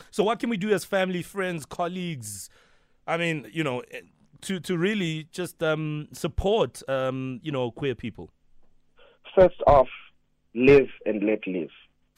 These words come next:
Speaker 2: That, that for me is the, of prime importance.
Speaker 1: Yeah.
Speaker 2: Respecting somebody's choices, understanding the fact that in as much as you may not agree, you don't have a right to dictate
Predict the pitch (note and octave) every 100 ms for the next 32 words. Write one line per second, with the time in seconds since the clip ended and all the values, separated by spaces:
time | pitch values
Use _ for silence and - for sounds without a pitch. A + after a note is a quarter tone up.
0 | - _ _ E3+ F#2+ - - B2 A#2+ -
1 | B2 A#2+ G#2+ G#2 G2+ G#2 G#2 - B2 A2+
2 | G#2 G2+ G2+ - F2+ - G#2+ F#2+ - G#2+
3 | A2+ - D3+ D3 D#3+ D3+ - C3+ B2 A#2
4 | - - B2 A#2 - D3+ D3+ _ - -
5 | - C#3 C#3+ - C3+ B2 A#2 - B2 A#2
6 | G#2 E3+ D#3 C3 C3+ B2+ A#2 C#3 B2+ A#2
7 | A#2+ A#2 G2 G#2 A#2+ A2+ A2 _ _ _
8 | G#2 A#2 A2 C#3 C3 A#2 A2 G2+ A2+ A#2
9 | - F#2 - F#2+ - C#3 A2+